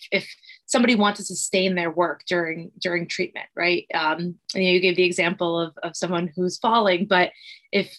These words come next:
if, I, I feel like many times my family, yeah, stepped up and was like, "Can she work? Can she still work? She wants to do this," or, like, "She wants to still go to her classes. Can she do this?" And, and I, I, those are such great questions of, like, how did that,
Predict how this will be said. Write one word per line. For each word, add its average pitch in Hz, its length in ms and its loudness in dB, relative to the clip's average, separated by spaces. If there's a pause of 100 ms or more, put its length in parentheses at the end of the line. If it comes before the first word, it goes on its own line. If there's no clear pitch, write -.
(120)
if, 185 120 -2 (460)
I, 214 160 2
I 240 120 2
feel 311 120 4
like 254 180 4
many 262 240 4
times 226 340 2
my 220 240 4
family, 190 460 2
yeah, 208 280 0
stepped 208 400 -2
up 226 120 2
and 220 80 -4
was 220 100 -4
like, 190 180 0 (320)
"Can 415 200 0
she 269 160 2
work? - 280 -6 (240)
Can 349 180 2
she 349 140 6
still 302 220 4
work? 220 180 2
She - 120 -6
wants 269 280 4
to 220 60 -6
do 220 140 -2
this," 190 340 2
or, 214 120 6
like, 202 240 2 (220)
"She 359 140 4
wants 359 240 4
to 330 80 2
still 294 200 4
go 247 180 2
to 233 120 0
her 226 140 2
classes. 190 600 -4
Can 269 220 0
she 254 140 -2
do 208 140 2
this?" 175 360 0
And, 220 200 2 (320)
and 233 140 4
I, 214 320 6
I, 202 380 0 (380)
those 214 200 2
are 233 60 4
such 285 300 0
great 220 220 0
questions 180 680 -2
of, 170 120 -8
like, 175 180 -2
how 220 280 2
did 208 180 2
that, 208 400 2